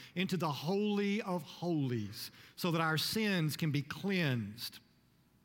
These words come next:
Just like those priests in the Old Testament would do once a year, they would walk into the holy place and into the most holy place and offer up the blood of a lamb once a year for the sins of the people. But our Savior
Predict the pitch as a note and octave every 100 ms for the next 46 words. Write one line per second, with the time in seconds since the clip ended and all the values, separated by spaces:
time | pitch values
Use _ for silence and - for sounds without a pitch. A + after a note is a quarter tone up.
0 | _ _ - - - D#3 G3+ G#3 G#3+ G3+
1 | - A3+ G#3+ F#3 F#3+ F#3 F3+ D#3 A3 G3
2 | F3+ F3+ D#3+ D3 E3 D#3 F3+ - F3 F3+
3 | F3 D3+ E3 D3 F3+ G#3+ G3+ F#3+ D#3 C3
4 | - - - A#3 B3 A#3 G#3+ A3 G#3+ G#3+
5 | - F3+ G3 D#3 D#3 E3 A3 A3 - G3+
6 | G3+ F#3+ - F#3+ F#3 F3+ D3+ F3+ G#3+ E3
7 | G3+ F#3+ F3 E3+ F#3 F3+ F3+ - - -
8 | F3 D#3+ D#3+ E3+ D#3+ B2+ G2 - - G#3+
9 | B3 A3+ F#3+ F#3 F3 E3 D#3+ - F3 E3+
10 | D3 D3+ D#3+ F3+ E3+ C3+ D3 F3 F#3+ -
11 | B3 A#3+ F#3+ C#3 C#3+